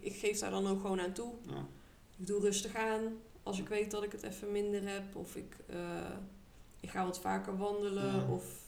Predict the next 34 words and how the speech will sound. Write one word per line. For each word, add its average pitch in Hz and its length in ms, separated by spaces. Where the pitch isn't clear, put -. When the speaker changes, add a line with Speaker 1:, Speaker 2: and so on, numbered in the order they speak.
Speaker 1:
dingen 196 320
doen 196 200
Speaker 2:
Hm. - 60
Speaker 1:
waar 190 120
ik 190 80
dan 196 180
wel 202 340
in 196 120
principe 202 600
vrolijk 202 400
van 220 180
word, 220 200
zeg - 180
maar. 214 240
Speaker 2:
Ja. 127 260
Speaker 1:
En 208 180
ik 202 100
laat 202 200
het - 100
er 196 80
ook 190 100
gewoon 180 220
zijn. 196 400
En 185 140
dan, 190 360
ja, 208 180
dan 190 180
daarna, 190 300
dan 190 140
gaat 190 200
het 190 120
weer 185 140
beter. 180 400
Speaker 2:
Hm. 139 60